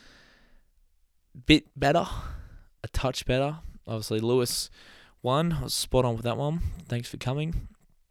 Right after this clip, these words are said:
Um, then I had, uh, Bottas, which, I mean, he was sort of nowhere. He started f-, roughly from the back. I think he was, like, fifteenth or something, and then just didn't really do much.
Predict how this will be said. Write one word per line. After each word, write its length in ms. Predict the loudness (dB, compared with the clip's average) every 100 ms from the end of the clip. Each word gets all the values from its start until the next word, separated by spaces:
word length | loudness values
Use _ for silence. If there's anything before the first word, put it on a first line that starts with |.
| _ _ _ -14 -6
Um, 540 | -2 0 0 0 -2 -2
then 140 | 0 2
I 40 |
had, 380 | 2 2 -2 -8 _ _ _ _ _ _ _ _ _ _ _ _
uh, 180 | -4 -4 4
Bottas, 680 | 6 6 4 2 0 -4 -4 -2
which, 460 | -2 -2 -2 -6 -8 -8
I 40 | -6
mean, 160 | -4
he 160 | 0 2
was 440 | 0 -2 -8 -10 -18 _ -20 _ _ _ _ _
sort 260 | -2 2 2
of 100 | 2
nowhere. 420 | 2 4 4 4
He 80 | 0
started 500 | -2 -2 -2 -6 -12 _ -20 -20 -20
f-, 200 | -16 -16 -12
roughly 360 | -6 -6 -4 -6
from 140 | -4
the 60 | -4
back. 160 | -4 -4
I 20 |
think 140 | -2
he 80 | -2
was, 120 | -2
like, 180 | -4 -2
fifteenth 460 | 2 2 4 2 0
or 40 |
something, 400 | 0 0 0 2
and 100 | 4
then 220 | 4 2 -4 -18 -20 -20 -20 -20 -20 -20 -4
just 260 | -4 -4 _ _ _ _ _ _ _ _ 0
didn't 320 | 2 2 0 _ -2
really 380 | 2 6 6 4
do 180 | 4
much. 560 | 4 2 0 -2 0